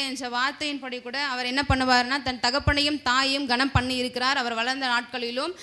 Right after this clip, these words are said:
கீழ்ப்படிந்து இருக்கிறார். அஹ், இந்த உலகத்தை விட்டு பிதாவினிடத்திற்கு போகும்போது கூட தன்னுடைய தாய் வந்து தனிமையா இருக்காங்கன்னு சொல்லிட்டு அவங்களுக்கு ஒரு நல்ல ஒரு பராமரிப்பை ஏற்படுத்தி கொண்டிருக்கிறார். நம்-, நாமளும் அது போல இந்த வசனத்தை கேட்டு,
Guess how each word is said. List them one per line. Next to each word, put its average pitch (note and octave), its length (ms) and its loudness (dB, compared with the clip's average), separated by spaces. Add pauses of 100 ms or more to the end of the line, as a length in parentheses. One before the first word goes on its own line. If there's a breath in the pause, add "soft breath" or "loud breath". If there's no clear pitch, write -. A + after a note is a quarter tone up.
(200 loud breath)
கீழ்ப்படிந்து C#4 500 2
இருக்கிறார். B3+ 640 0 (180 loud breath)
அஹ், A#3+ 500 -2
இந்த A#3+ 160 -4
உலகத்தை D4+ 420 0
விட்டு C#4+ 280 -6
பிதாவினிடத்திற்கு D4 800 -2
போகும்போது C4+ 680 -2
கூட B3+ 380 -2
தன்னுடைய A#3+ 460 -6
தாய் C#4 340 0
வந்து C4 300 -8
தனிமையா D4 460 -2
இருக்காங்கன்னு C4+ 520 -6
சொல்லிட்டு B3+ 260 -8
அவங்களுக்கு C4 360 -6
ஒரு B3 180 -6
நல்ல C4 320 -2
ஒரு C4 160 -4
பராமரிப்பை C#4+ 720 0
ஏற்படுத்தி C4 460 -6
கொண்டிருக்கிறார். A#3 680 -4 (360 loud breath)
நம்-, B3+ 260 -8
நாமளும் E4 560 0
அது C4+ 180 -2
போல C4+ 400 0
இந்த B3 140 -8
வசனத்தை C4 480 -8
கேட்டு, C4 360 -2